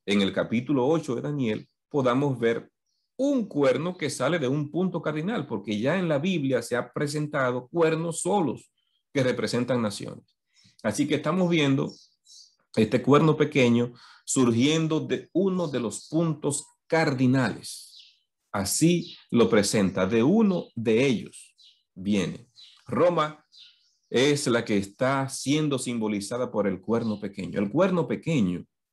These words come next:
en el capítulo ocho, representa a Roma en sus dos fases. En la fase pagana como nación y en la fase papal como poder religioso. Y Roma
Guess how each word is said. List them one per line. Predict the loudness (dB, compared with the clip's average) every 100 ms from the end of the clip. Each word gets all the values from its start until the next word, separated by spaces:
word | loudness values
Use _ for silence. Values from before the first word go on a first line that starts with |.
| _ _ -2
en | 0
el | 2
capítulo | 0 -2 -2 -2 0 2 2
ocho, | -2 -6 -20 _ _ _ -20 -6
representa | -2 0 0 -2 -2 -2 0 -2 -2 -8 -20 _ _ _ _ _ -6
a | -4
Roma | 0 2 2 0 0
en | 2 2
sus | 2 -2 0
dos | 0 -2 -6
fases. | -4 -4 -6 -14 -14 -14 -16 -20 -20 -20 _ _ 0
En | 4 6
la | 4
fase | 2 2 2 2 -2 -2 -6 _ _ -6 0
pagana | 2 2 4 4 2 -2
como | -2 0 0
nación | -2 -2 -2 0 -2 -6
y | -4
en | -2
la | -2
fase | -4 -4 -2 -4
papal | -4 -6 -6 -2 0 -2 -4
como | -6 -6
poder | -6 -2 0 0 -4 _ _
religioso. | -8 -2 0 0 -4 -8 -12 -20 _ _ _ _ _ _ _ _ _ _ 4
Y | 6 8
Roma | 8 6 4 2 -4